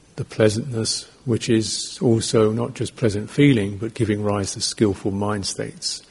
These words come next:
The mind gets to feel strong, the mind gets to feel positive and bright, and we go for that. And when you notice it, when you think about it, and of course,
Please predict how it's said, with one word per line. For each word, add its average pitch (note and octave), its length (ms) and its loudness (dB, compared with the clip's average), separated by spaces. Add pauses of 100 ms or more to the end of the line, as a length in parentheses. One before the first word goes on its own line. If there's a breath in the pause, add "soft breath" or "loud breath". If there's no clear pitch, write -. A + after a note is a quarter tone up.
(360 loud breath)
The - 60 -8
mind G2 300 -2
gets G2+ 160 -6
to G#2 80 -6
feel F#2+ 180 -4
strong, - 640 -2 (640 loud breath)
the C3 60 -8
mind G2+ 340 -4
gets - 180 -6
to G#2 80 -4
feel G2 260 -2
positive G#2 640 -6
and F#2 140 -10
bright, F#2+ 480 -4 (640 soft breath)
and G#2+ 80 -4
we G#2+ 100 0
go B2+ 220 6
for B2 160 -6
that. A2 180 -10 (1300 soft breath)
And C3 100 6
when G#2+ 40 4
you G#2+ 100 2
notice A2 460 2
it, G#2+ 120 0 (140)
when A2 140 -4
you F#2+ 80 -2
think A2 240 0
about G2 260 2
it, A2+ 100 -2
and D3 120 -8
of G2 100 -10
course, G#2+ 500 -2